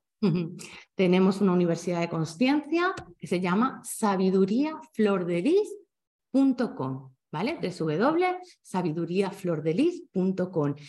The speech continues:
Y ahí van a encontrar también muchos recursos gratuitos.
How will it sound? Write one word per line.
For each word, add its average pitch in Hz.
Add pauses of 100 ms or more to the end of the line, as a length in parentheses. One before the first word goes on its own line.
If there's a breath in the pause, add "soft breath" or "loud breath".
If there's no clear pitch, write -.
(120 loud breath)
Y 208
ahí 220
van 247
a -
encontrar 190
también 185
muchos 185
recursos 160
gratuitos. 175